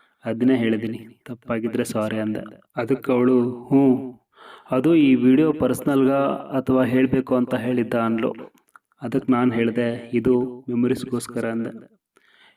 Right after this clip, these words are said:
ಏನ್ ಗೊತ್ತಾ, ಪ್ರಪಂಚದಲ್ಲಿ ಪ್ರೀತಿ ಮಾಡೋರು ತುಂಬಾ ಜನ ಇದ್ದಾರೆ,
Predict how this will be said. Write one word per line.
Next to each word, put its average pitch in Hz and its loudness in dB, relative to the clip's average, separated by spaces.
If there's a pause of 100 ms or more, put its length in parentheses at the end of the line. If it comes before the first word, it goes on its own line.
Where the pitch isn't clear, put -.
ಏನ್ 143 2
ಗೊತ್ತಾ, 127 2
ಪ್ರಪಂಚದಲ್ಲಿ 127 -2 (200)
ಪ್ರೀತಿ 139 4
ಮಾಡೋರು 131 2
ತುಂಬಾ 131 2
ಜನ 113 0
ಇದ್ದಾರೆ, 117 -2